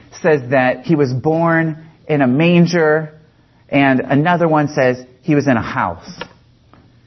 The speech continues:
And so you have two different gospel contradicting each other. Was he in a house or was he in a manger?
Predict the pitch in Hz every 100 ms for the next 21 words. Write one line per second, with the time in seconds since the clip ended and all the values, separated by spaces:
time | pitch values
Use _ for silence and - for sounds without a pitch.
0 | - 123 151 139 113 - 208 175 175 143
1 | 160 147 - 156 151 175 170 143 147 147
2 | 135 127 - 117 120 98 92 87 - -
3 | _ 120 147 139 147 131 131 208 214 202
4 | - - _ _ - 135 131 135 147 131
5 | 120 139 131 113 95 85